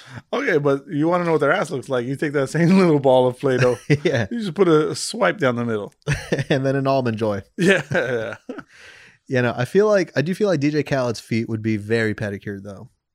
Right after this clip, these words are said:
Speaker 2: That'd probably be, like, aside from it being the roundest thing you've ever seen, it's probably the most beautiful foot.
Speaker 1: Does D J Khaled look like Fat Drake?
Speaker 2: Yeah, yeah,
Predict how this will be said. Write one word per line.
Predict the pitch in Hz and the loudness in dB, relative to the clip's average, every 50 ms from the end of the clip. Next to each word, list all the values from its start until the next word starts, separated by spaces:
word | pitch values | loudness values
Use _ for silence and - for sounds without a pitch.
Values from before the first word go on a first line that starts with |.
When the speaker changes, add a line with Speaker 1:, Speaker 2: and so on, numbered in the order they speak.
| _ _ | _ _
Speaker 2:
That'd | - 147 175 170 170 | 2 2 2 2 0
probably | 214 208 226 240 240 | -4 -6 -4 -6 -8
be, | 214 220 214 208 170 - | -8 -8 -8 -10 -6 -2
like, | 156 156 143 - - _ - _ _ _ _ _ _ _ | -2 -2 -2 -2 -8 _ -20 _ _ _ _ _ _ _
aside | - - - 185 202 - | -4 -2 0 0 -2 -2
from | 208 196 | -2 -4
it | 180 147 | -2 -2
being | 139 147 147 | 0 0 0
the | 135 120 | 0 -2
roundest | 110 117 123 143 165 175 - | -2 -2 -2 -2 -4 -6 -6
thing | - 190 185 | -8 -8 -8
you've | 190 196 | -6 -8
ever | 180 190 202 | -10 -12 -10
seen, | - 226 233 240 240 208 _ _ _ _ _ _ | -10 -8 -10 -10 -12 -18 _ _ _ _ _ _
it's | _ - - | _ -12 -4
probably | - 165 165 170 160 | -2 0 0 2 0
the | 147 139 | 0 0
most | 131 127 127 123 117 113 110 | 0 2 2 2 2 2 0
beautiful | 113 113 110 104 - 113 | 0 0 0 0 -4 -10
foot. | - - 107 98 - _ _ _ _ _ - _ - | -12 -10 -10 -12 -12 _ _ _ _ _ -20 _ -2
Speaker 1:
Does | 147 147 139 | 0 0 0
D | 135 160 202 | -2 -8 -6
J | 220 392 381 | -4 -4 -4
Khaled | - - 202 269 262 | -2 -4 -6 -6 -6
look | 285 254 196 185 196 | -4 -2 0 0 0
like | 233 214 160 - | -2 -4 -6 -4
Fat | - 156 160 - 160 | -2 -2 -2 -2 -4
Drake? | 151 143 151 185 - - _ _ _ _ _ _ _ _ _ _ _ _ _ _ _ _ | -6 -6 -6 -6 -8 -14 _ _ _ _ _ _ _ _ _ _ _ _ _ _ _ _
Speaker 2:
Yeah, | 202 269 330 370 392 403 415 415 453 508 539 508 508 539 480 453 466 480 480 453 427 453 440 403 392 302 247 - - _ | -4 0 0 2 0 0 -2 -4 -6 -6 -6 -6 -8 -8 -8 -8 -8 -8 -8 -8 -8 -8 -10 -8 -8 -8 -8 -8 -10 _
yeah, | 339 370 392 392 381 | -8 -6 -4 -4 -6